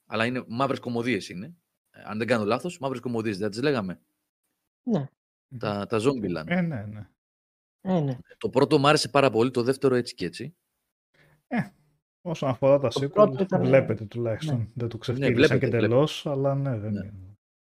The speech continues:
Speaker 3: Απλά ξέφτισε λίγο η ιδέα που είχαν στο πρώτο,
Speaker 1: Ναι.
Speaker 3: εντάξει, ναι.
Speaker 1: Ναι.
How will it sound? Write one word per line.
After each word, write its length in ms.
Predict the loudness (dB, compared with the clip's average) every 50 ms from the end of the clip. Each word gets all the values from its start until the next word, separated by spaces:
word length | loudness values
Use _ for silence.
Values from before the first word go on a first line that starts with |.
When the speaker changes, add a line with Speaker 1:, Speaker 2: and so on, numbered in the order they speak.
| _ _ _
Speaker 3:
Απλά 360 | -4 -2 2 6 6 6 6
ξέφτισε 580 | 4 4 4 4 4 4 2 -2 -4 -2 0
λίγο 260 | 0 0 0 2 2 2
η 80 | 2
ιδέα 380 | 2 2 2 2 2 2 2 0
που 100 | -2 -8 -16
είχαν 340 | -20 -4 0 0 2 2 0
στο 160 | -2 -2 -4
πρώτο, 380 | -4 0 0 0 0 -2 -2 0
Speaker 1:
Ναι. 160 | 2 2 2
Speaker 3:
εντάξει, 340 | 2 0 -2 -8 -12 -16 -16 -14 -14
ναι. 420 | -14 -14 -14 _ _ -8 -6 -4
Speaker 1:
Ναι. 180 | -4 -6 -8